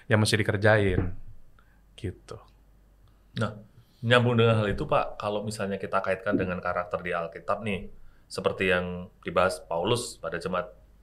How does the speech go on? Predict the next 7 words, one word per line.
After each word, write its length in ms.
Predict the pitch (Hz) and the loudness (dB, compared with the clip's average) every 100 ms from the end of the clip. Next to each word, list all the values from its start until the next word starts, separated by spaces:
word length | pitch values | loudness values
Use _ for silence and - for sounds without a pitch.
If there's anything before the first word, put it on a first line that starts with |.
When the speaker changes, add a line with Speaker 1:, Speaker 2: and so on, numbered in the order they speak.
| - _ | -20 _
Speaker 2:
di 80 | - | -14
Korintus 460 | 92 92 131 - - | -2 0 0 -2 -12
tuh. 140 | 90 - _ _ | -16 -20 _ _
Dia 140 | - 101 | -4 -2
mengingatkan, 680 | 110 104 92 87 - 117 123 - | 0 0 2 0 4 6 6 2
eh, 320 | - 98 92 90 - | -8 -6 -6 -8 -4
bahwa 240 | 90 98 | 2 6